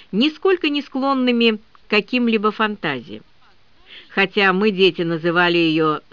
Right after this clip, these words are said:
«старая миссис Инхальд», на самом деле ей, вероятно, было не больше шестидесяти лет. Такое наименование просто позволяло отличить её от невестки, которая тоже звалась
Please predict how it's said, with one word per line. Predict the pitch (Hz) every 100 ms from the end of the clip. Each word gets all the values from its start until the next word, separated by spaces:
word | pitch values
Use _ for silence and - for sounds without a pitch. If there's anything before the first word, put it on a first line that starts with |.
| - -
«старая | 196 180 160 156 151
миссис | 156 156 - 143 139 - -
Инхальд», | 170 147 180 233 277 _ - - -
на | 185 247
самом | 277 370 349 311
деле | 269 285 269 254
ей, | 220 302 269
вероятно, | 262 254 262 262 240
было | 226 247
не | 240 226
больше | 208 277 269 - 240 -
шестидесяти | - 240 220 - 214 190 196 -
лет. | 180 127 104 _ _ _ _ - _ - - - - -
Такое | 185 214 220 202
наименование | 190 196 190 185 185 226 226 196 175
просто | 190 190 190
позволяло | 180 170 175 185 196 185 180 170 175 -
отличить | - 185 180 185 - 294 302 196
её | 160 147 131 - - - _
от | - 208 254
невестки, | 285 262 196 - - - 123 - - _ _
которая | - 302 330 330 330
тоже | - 311 262 202 170
звалась | 160 175 175 214 311